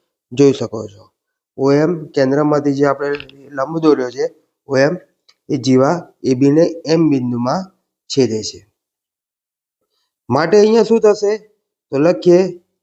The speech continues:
કે માટે ખૂણો ઓ એમ એ બરાબર ખૂણો ઓ એમ બી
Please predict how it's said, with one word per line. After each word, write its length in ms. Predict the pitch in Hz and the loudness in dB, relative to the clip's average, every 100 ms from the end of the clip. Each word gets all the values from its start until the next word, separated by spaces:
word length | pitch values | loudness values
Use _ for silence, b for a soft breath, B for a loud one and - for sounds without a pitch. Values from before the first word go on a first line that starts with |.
| _ - | _ -8
કે 100 | 127 | -6
માટે 720 | 127 143 190 165 143 165 - - _ _ _ _ _ _ _ _ _ _ _ _ _ _ _ _ _ _ _ _ _ _ _ - | -2 0 0 2 2 2 -2 -16 _ _ _ _ _ _ _ _ _ _ _ _ _ _ _ _ _ _ _ _ _ _ _ -10
ખૂણો 680 | - 180 202 170 185 - - - | 2 4 6 4 2 -2 -10 -2
ઓ 100 | 170 190 240 - - - 156 | 2 4 4 0 -10 -6 0
એમ 520 | 165 160 147 - _ 131 | 2 2 0 -6 _ 0
એ 140 | 160 190 214 170 - - | 4 4 2 -4 -16 -10
બરાબર 680 | 139 135 151 151 120 107 - _ _ _ _ _ | -4 0 0 0 -2 -6 -10 _ _ _ _ _
ખૂણો 680 | - 180 175 151 175 - - _ _ _ _ _ | 0 4 6 4 2 -2 -14 _ _ _ _ _
ઓ 140 | 139 160 190 226 - - - 139 | 2 4 4 2 -2 -10 -8 -2
એમ 420 | 160 170 175 165 | 2 2 0 0
બી 400 | 180 160 120 - | 2 2 0 -8